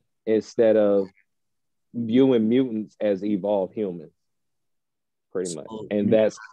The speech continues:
Speaker 2: are evolved deviants, or they're just not evolved deviants at all?
Speaker 1: They're
Speaker 2: They're
Speaker 1: just deviants.
Speaker 2: Deviants are
Speaker 1: They're
Speaker 2: just
Speaker 1: just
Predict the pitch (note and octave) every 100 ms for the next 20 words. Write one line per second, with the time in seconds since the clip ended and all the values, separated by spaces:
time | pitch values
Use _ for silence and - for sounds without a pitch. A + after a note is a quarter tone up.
0 | B2+ A#2 A#2 G2+ A#2+ A2+ G2+ G2 A#2 B2
1 | G2 F#2 D#2 _ _ - A2 G2+ A2 G#2
2 | A2 G#2 A2+ A2 G#2 G2 G#2+ A2 G2+ G#2+
3 | G2+ G2 G#2 G#2+ A2 C3 A#2 A#2+ G2+ B2+
4 | B2+ G2 F2 - - - G#2+ G#2+ G2+ G2+
5 | G#2 F2+ G#2+ G#2+